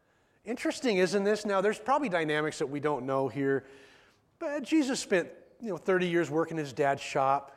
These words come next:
You know, we, we think he was a carpenter, or at least a craftsman. He was a construction worker, right? And worked for the family trade. And I don't know what kind of interaction. We don't know if Joseph was, was, had passed away by now.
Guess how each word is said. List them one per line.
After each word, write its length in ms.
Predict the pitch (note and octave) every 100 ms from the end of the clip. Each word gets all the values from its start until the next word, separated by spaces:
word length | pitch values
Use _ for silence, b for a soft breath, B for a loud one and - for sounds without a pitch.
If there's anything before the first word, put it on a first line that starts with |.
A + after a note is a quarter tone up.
| -
You 60 | C3+
know, 180 | C#3
we, 120 | C#3+ D#3
we 160 | E3
think 220 | E3+ G3
he 80 | G3
was 140 | F3+ D#3+
a 40 |
carpenter, 560 | - F#3 F3+ F3+ E3+ E3+
or 60 |
at 60 | D#3
least 240 | F3 -
a 100 | D3
craftsman. 680 | - G3 E3+ E3 - F3 E3+ E3+ B B B
He 100 | F#3+
was 140 | F3 D3
a 40 |
construction 640 | - D#3+ - G3 - F#3+
worker, 520 | F3+ F#3 F#3 F#3+ F#3+ F#3
right? 300 | E3+ F3+ F#3
And 140 | D#3+ C3+ B B -
worked 180 | F3
for 120 | F3 F#3+
the 40 |
family 380 | F3+ F#3 F#3 F3+
trade. 520 | - F#3+ F3 F3 E3
And 140 | D3 - B B
I 80 | D#4+
don't 160 | F4+
know 80 | A#3+
what 140 | A#3+
kind 200 | - G#3+
of 220 | G3 D3+ G#3
interaction. 480 | G3+ F3 F3 F3+
We 60 | G#3
don't 140 | C#4+
know 60 | A#3+
if 80 | F3
Joseph 400 | D#3+ E3 F#3+ D#3+
was, 200 | D#3+ C3
was, 240 | D#3 C#3 - - -
had 160 | C#3+
passed 280 | - D#3+ -
away 180 | C#3 D#3+
by 220 | F#3 F#3+
now. 360 | F#3 F#3 G3